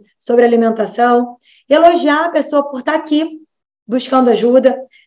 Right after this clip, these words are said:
é demonstrar confiança, não julgar, manter a voz em um nível apropriado.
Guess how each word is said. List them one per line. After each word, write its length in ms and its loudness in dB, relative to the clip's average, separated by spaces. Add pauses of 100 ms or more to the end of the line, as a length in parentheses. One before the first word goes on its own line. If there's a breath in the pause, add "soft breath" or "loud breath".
é 80 -2
demonstrar 480 0
confiança, 680 0
não 220 -2
julgar, 520 -4 (320 loud breath)
manter 260 0
a 100 0
voz 480 0
em 20 -2
um 60 -2
nível 220 -4
apropriado. 840 -4